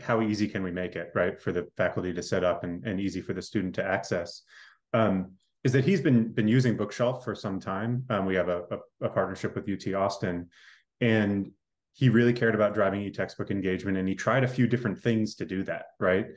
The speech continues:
that weren't as integrated and weren't as seamless as what we do in our partnership with Hypothesis. You know, the, the best example was the semester before he piloted with us, um, he s-, you know, did a bunch of work, right? He spun up a dedicated discussion board using a different product,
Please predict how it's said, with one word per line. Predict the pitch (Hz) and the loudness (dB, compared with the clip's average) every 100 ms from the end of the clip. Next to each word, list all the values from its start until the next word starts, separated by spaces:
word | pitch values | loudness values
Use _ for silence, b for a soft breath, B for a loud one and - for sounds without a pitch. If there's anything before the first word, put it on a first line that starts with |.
| B B - | B B -2
that | 107 107 | 0 2
weren't | 107 123 127 123 | 4 6 4 2
as | 110 98 | 2 2
integrated | 101 95 95 92 92 | -2 0 0 0 -2
and | 92 92 | -4 -4
weren't | 95 104 | -4 -4
as | 90 - | -8 -8
seamless | 101 92 101 110 95 | -6 -4 -4 -4 -4
as | 87 | -2
what | 90 | -4
we | 92 | -4
do | 95 90 | -4 -2
in | 87 | -2
our | 85 | -4
partnership | - 90 92 95 - | -6 -6 -8 -8 -8
with | 90 | -4
Hypothesis. | 87 - 90 113 - 127 127 - B B B B - | -4 -2 -4 -4 -2 -2 -2 -6 B B B B 2
You | 113 | 4
know, | 104 | 4
the, | 113 | 2
the | 113 110 | 0 2
best | 139 135 | 2 2
example | 104 101 123 131 104 | -2 0 0 0 0
was | 95 - | -2 -4
the | 92 | -8
semester | 110 104 120 - | -4 -2 0 -2
before | 101 95 110 95 | -4 -4 -4 -4
he | 92 | -4
piloted | - 92 92 87 87 | -2 -2 -2 -4 -4
with | 87 | 2
us, | 151 90 - - b b b b | 2 2 -2 -12 b b b b
um, | 110 104 95 92 - _ _ _ | 0 2 2 -2 -6 _ _ _
he | 123 | -2
s-, | - - - | -2 -8 -4
you | 120 | 0
know, | 90 90 - 110 | 0 -2 -6 0
did | 110 | 2
a | |
bunch | 113 131 | 4 4
of | 131 | 4
work, | 151 107 - | 4 4 2
right? | 98 | -2
He | 104 | -2
spun | - - 107 | -8 -2 0
up | 107 107 | 0 0
a | |
dedicated | 110 104 107 110 107 98 | 0 0 0 -2 -4 -4
discussion | 104 - 120 123 120 | -8 -2 -2 0 -2
board | 92 87 85 | -2 -4 -6
using | 92 95 | -8 -6
a | 87 | -4
different | 90 95 90 | -4 -6 0
product, | 101 104 92 85 - | 2 4 2 -2 -8